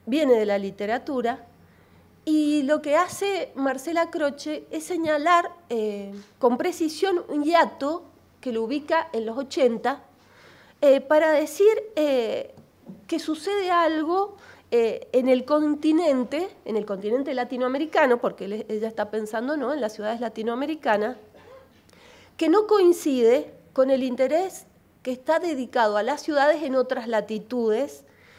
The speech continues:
y que resulta contradictorio con las modificaciones que ha sufri-, que han sufrido las ciudades en las últimas décadas.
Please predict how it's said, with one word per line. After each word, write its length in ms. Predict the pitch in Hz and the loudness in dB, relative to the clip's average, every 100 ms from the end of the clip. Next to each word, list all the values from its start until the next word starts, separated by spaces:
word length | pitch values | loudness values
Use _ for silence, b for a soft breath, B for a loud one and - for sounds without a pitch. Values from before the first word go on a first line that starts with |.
| b - | b -10
y 100 | 294 | -8
que 160 | 277 370 | -4 -4
resulta 720 | 403 392 - 339 262 349 349 | -2 -4 -2 -2 0 -2 -4
contradictorio 1200 | - 427 427 403 370 277 - _ - 330 311 330 | 0 2 2 0 -4 -6 -12 _ -6 -4 -4 -2
con 140 | 330 269 | 0 0
las 120 | 240 | -2
modificaciones 800 | 240 233 220 208 226 285 294 294 | -4 -6 -8 -6 -6 -6 -6 -6
que 140 | - | -8
ha 60 | 269 | -8
sufri-, 520 | 294 277 277 262 262 | -8 -10 -8 -8 -4
que 80 | 269 | -2
han 120 | 285 | -2
sufrido 380 | 302 294 302 311 | -4 -6 -4 -2
las 140 | 285 | -2
ciudades 440 | - 269 262 277 277 | -2 -2 -2 -2 -4
en 100 | 247 | -4
las 220 | 220 - | -6 -8
últimas 460 | 226 247 233 196 | -8 -8 -6 -8
décadas. 640 | 196 180 - - - - | -10 -14 -16 -20 -20 -20